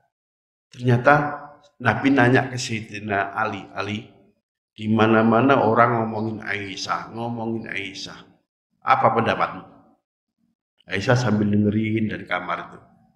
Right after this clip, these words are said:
Yakini Nabi, kalau Nabi memang merasa gak nyaman, ceraikan saja. Masih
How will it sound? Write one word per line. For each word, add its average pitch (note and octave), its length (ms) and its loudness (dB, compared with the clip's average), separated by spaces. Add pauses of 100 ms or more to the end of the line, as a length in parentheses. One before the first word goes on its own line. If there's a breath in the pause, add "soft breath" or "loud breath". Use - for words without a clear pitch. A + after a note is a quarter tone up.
(340)
Yakini G#2+ 560 2
Nabi, G2 320 2
kalau F#2+ 160 0
Nabi A#2 320 2
memang A#2 240 0
merasa A2+ 320 4
gak G2 160 -2
nyaman, B2 320 -2
ceraikan G#2+ 560 2
saja. C#3 560 2 (400)
Masih E3 240 -2